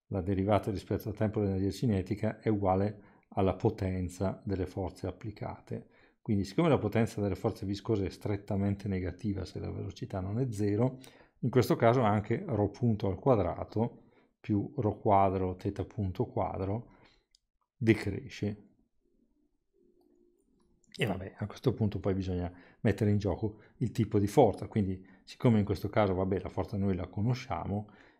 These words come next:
bisognerà, eh, scusate, la forza centrale, il tipo di forza centrale, volevo dire.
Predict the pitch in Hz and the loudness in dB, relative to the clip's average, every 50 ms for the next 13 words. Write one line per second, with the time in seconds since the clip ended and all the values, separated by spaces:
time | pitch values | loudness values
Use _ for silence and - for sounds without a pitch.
0 | _ - 107 101 101 101 98 92 95 95 92 92 101 - - 78 76 127 101 - | _ -8 -4 -2 0 2 2 2 0 0 0 -2 -2 -4 -6 -8 -6 -8 -8 -8
1 | - - - - 107 98 87 - - 95 - - 104 90 - - - - - 98 | -12 -12 -4 0 0 0 0 0 -2 -6 -4 -4 -8 -8 -6 -10 -12 -10 -10 -8
2 | - 104 107 - - 92 - 107 101 104 95 95 - - - - - - 90 - | -4 -4 -2 -2 -4 -4 -6 -6 -6 -4 -6 -6 -8 -10 -16 -16 -14 -14 -14 -10
3 | - 101 - - - - 110 143 165 170 151 - 151 160 170 - - - | -10 -12 -10 -10 -10 -10 -10 -10 -8 -6 -6 -6 -6 -8 -10 -10 -12 -12